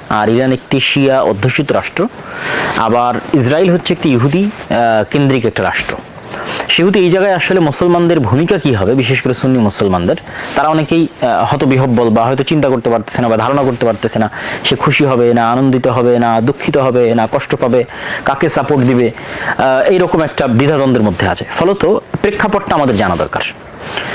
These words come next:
প্রেক্ষাপটটা তুলে ধরার জন্য আমি আপনাদের সামনে এতটুকু বলতে পারি যে ইরান এবং ইসরায়েলের মধ্যে অনেক বিষয়ে মিল আছে। সে মিলটা হচ্ছে ইরান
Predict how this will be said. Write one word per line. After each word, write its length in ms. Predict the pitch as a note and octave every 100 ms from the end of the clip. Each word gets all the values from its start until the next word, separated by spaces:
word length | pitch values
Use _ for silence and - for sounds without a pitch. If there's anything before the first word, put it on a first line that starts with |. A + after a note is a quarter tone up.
| - -
প্রেক্ষাপটটা 480 | F#3 F#3 A3+ A#3+ A3+ A3+
তুলে 120 | G3
ধরার 240 | F3+ F3
জন্য 140 | E3+ D#3+
আমি 60 | D#3
আপনাদের 280 | C3 C#3 C3
সামনে 160 | C#3 B2
এতটুকু 280 | - C3 A#2
বলতে 140 | G2+ G2+
পারি 120 | F2+ E2+ - - - - - - G2+
যে 100 | G#2 G2 - - - - - - - - - - - -
ইরান 280 | E3+ A3 B3+
এবং 140 | A3+ F3
ইসরায়েলের 380 | A#2 B2+ B2+ B2 G2
মধ্যে 240 | E2+ C3+ G#3 - -
অনেক 260 | F#3+ A#3+ A#3 C#3+
বিষয়ে 280 | C#3 - D#3 A2+
মিল 140 | A2+ F#2
আছে। 160 | - - - - - - - - -
সে 100 | D3 C#3
মিলটা 280 | E3 D3+
হচ্ছে 280 | G2+ - - - - - - - - - - - - - - - - - - - - - - D#3
ইরান 180 | F#3+